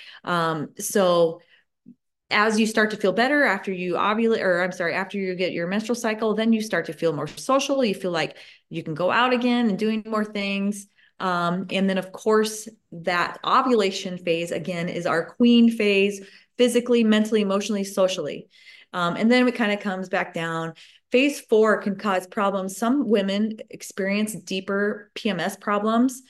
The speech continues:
and they can actually get to where the anxiety is out of control or the paranoia is out of control, um, or they can't go to work. So if, if your P M S is disrupting your work life,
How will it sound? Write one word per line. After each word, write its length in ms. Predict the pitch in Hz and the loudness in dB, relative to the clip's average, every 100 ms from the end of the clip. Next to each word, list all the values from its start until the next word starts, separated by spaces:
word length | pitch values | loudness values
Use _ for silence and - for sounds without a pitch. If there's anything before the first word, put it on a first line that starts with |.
| - - - _ | -20 -20 -20 _
and 680 | 190 185 180 180 180 180 170 | -4 -2 -2 -4 -6 -8 -4
they 140 | 190 185 | 0 0
can 200 | 214 - | 0 -2
actually 380 | 185 - 196 | -4 -4 -6
get 260 | 160 180 180 | 2 2 2
to 120 | - | -4
where 280 | 175 175 175 | -2 0 2
the 100 | 170 | 0
anxiety 500 | 165 156 170 180 175 | -4 -4 -2 0 0
is 120 | 151 - | -4 -4
out 160 | 151 | -4
of 60 | 165 | -4
control 720 | 175 160 - 175 170 165 160 - - _ - | -6 -6 0 2 2 0 -2 -12 -20 _ -2
or 360 | 175 175 175 | 0 2 2
the 220 | 160 170 | 0 -4
paranoia 580 | 160 - 208 185 175 175 | -6 0 0 0 0 2
is 160 | 180 180 | 2 0
out 140 | 165 | -4
of 60 | 175 | -6
control, 600 | 175 - 170 165 165 165 - - _ | -6 -2 0 0 -2 -8 -20 -20 _
um, 560 | 180 170 165 165 170 175 | -4 -2 0 -2 -6 -6
or 140 | 180 | -4
they 80 | 175 | -4
can't 300 | 170 - 208 | -4 -4 -2
go 80 | 196 | 0
to 100 | 185 | 0
work. 560 | 175 180 185 180 180 - _ _ _ | 2 4 4 4 -2 -16 _ _ _
So 420 | - - 202 190 185 | -6 2 6 6 4
if, 360 | - 190 196 - _ _ _ _ | 0 -4 -4 -14 _ _ _ _
if 480 | 226 285 294 - - | 6 6 4 -6 -12
your 320 | 196 208 214 | 0 2 2
P 160 | 220 233 | 0 -2
M 120 | 190 | -2
S 240 | 175 175 180 | -2 -4 -8
is 100 | 165 | -8
disrupting 680 | 165 151 180 175 180 180 175 | -10 -6 -2 -2 -2 -4 -4
your 160 | 160 | -4
work 340 | 147 165 165 - | -2 -2 -2 -2
life, 460 | 170 180 180 180 | 0 0 -2 -10